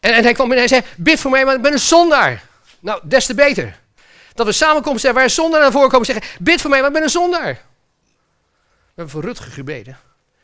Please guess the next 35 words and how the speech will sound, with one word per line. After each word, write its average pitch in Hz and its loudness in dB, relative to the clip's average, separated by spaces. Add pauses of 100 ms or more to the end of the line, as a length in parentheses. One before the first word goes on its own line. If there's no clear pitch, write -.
(260)
En 151 -16
hij 175 -8
werd 170 -10
de 143 -16
sleutel 214 -10
voor 160 -14
een 139 -12
jeugdopwekking 170 -12
waar 147 -14
we 139 -16
meer 165 -12
dan 160 -12
honderd 165 -12
jongelui 143 -12
in 131 -18
een 120 -14
jaar 151 -10 (160)
tot - -18
geloof 127 -16
zagen 98 -20
komen. 87 -20 (1080)
Weet 233 0
je, 254 -12 (300)
dit 277 -4
zijn 254 -2
dingen 262 -6
die 208 -8
je 185 -6
hebt 160 -4
meegemaakt 185 -6
van 208 -4
de 185 -4
kracht - -8
van 226 -10
God. - -8